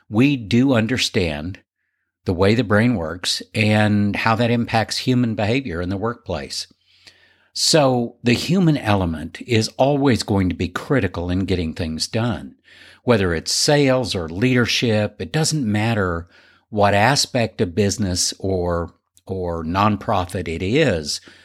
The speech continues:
there will always be the human element.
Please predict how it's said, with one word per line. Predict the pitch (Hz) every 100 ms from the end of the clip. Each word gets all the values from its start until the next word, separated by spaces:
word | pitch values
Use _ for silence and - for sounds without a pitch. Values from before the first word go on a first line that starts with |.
| _ _ _
there | 104 113
will | 104 101 104 -
always | 123 131 120 123 -
be | - 101 95
the |
human | 92 - 90 82 90
element. | 107 110 80 76 -